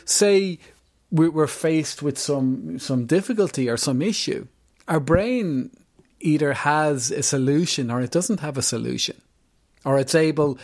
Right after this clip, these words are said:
it, it knows of a way to get a solution. But if it doesn't, th-, there, there's absolutely nothing we can do. We're absolutely and completely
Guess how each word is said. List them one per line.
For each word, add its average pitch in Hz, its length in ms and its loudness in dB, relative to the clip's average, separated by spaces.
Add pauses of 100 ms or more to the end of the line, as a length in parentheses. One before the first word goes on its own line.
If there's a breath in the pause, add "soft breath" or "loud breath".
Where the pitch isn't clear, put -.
it, 156 180 -2
it 147 120 0
knows 151 340 2
of 147 100 -2
a 151 40 4
way 143 220 0
to 139 140 -2
get 156 240 0
a 202 60 2
solution. 131 680 -4 (960)
But 185 100 4
if 294 120 0
it - 140 0
doesn't, 156 540 -2
th-, 170 180 0
there, 180 120 2
there's 170 180 0
absolutely 170 480 0
nothing 147 460 0
we 127 120 0
can 147 200 -2
do. 196 240 0
We're 139 260 -2
absolutely 156 760 -2
and 135 120 -4
completely 135 720 -2